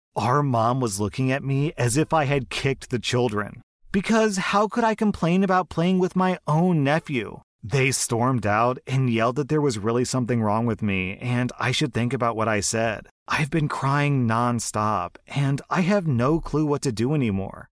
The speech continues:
They don't talk to me and I'm stuck here with them until Friday. Am I the butthole? This is a classic guilt trip, O P.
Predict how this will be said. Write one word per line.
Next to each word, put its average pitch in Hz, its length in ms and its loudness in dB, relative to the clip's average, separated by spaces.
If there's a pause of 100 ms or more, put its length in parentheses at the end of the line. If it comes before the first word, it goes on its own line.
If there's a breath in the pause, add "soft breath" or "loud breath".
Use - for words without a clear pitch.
(140)
They 208 140 2
don't 254 220 0
talk 220 280 0
to 190 100 -4
me 107 340 -4
and 170 340 0
I'm 170 180 2
stuck 160 300 0
here 190 140 2
with 156 160 0
them 165 160 2
until 147 240 0
Friday. 123 720 -2 (160)
Am 139 200 -2
I 123 220 0
the 151 120 -2
butthole? 147 520 -2 (360)
This 170 180 0
is 156 120 -2
a 123 280 2
classic 127 1200 0 (100)
guilt 107 260 -2
trip, 92 320 -4
O 98 180 0
P. 92 360 -2